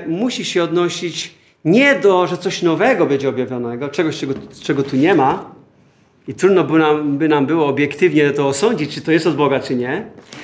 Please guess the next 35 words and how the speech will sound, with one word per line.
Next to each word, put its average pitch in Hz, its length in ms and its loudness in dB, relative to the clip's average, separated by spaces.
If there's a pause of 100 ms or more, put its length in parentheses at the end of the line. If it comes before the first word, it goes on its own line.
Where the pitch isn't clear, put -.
(280)
Musi 247 300 4
chodzić 208 320 2
o 202 120 2
to, 190 140 0
że 160 80 -4
to 202 160 2
objawienie 196 580 4
odnosi 208 340 2
się 202 180 2
do, 190 240 0 (400)
w 135 40 -12
jaki 233 300 2
sposób 220 640 0 (300)
Ewangelia 180 1120 4 (220)
ma 190 140 0
swoje 220 320 4
zastosowanie 226 880 -2 (400)
w - 60 -10
społeczeństwie. 202 800 2 (480)
Nie, 214 440 4 (680)
czy 196 140 -2
to 196 300 2
ma 180 180 0
być 170 220 2
jakaś 160 320 -2
nowa 156 240 2
nauka. 156 480 0 (300)
Na 156 100 0
pewno 175 320 2
nie 160 140 6
ma 156 160 4
być 143 220 -4
to 143 160 -4
nowa 160 260 2
nauka 151 440 0